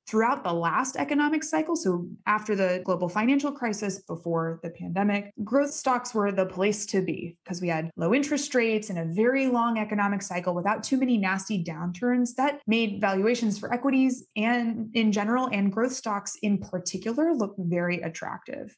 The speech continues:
So now that we're in a different economic cycle and interest rates are on the rise and economic growth has been more volatile, so too has investor style preference.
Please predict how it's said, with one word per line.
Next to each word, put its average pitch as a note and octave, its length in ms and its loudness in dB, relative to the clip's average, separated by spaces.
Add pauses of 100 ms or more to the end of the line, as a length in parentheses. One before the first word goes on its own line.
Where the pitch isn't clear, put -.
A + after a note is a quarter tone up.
So G#3 440 0 (120)
now A#3+ 320 4
that G3 160 0
we're F#3+ 120 0
in F3+ 100 0
a F3 40 0
different C4 340 0
economic E3+ 440 -6
cycle F#3 420 -4
and F3+ 300 -4
interest G3+ 320 -2
rates F#3+ 220 0
are F#3 80 -2
on F3 120 0
the E3+ 80 -4
rise F#3 480 -2
and E3+ 260 -4
economic F3 420 -4
growth E3+ 200 0
has E3 140 -6
been E3 160 -2
more E3 160 0
volatile, F#3+ 480 0 (240)
so E4+ 300 0
too D#4+ 260 0
has D4 240 -2
investor C4 640 0
style C#4+ 340 0
preference. - 680 -8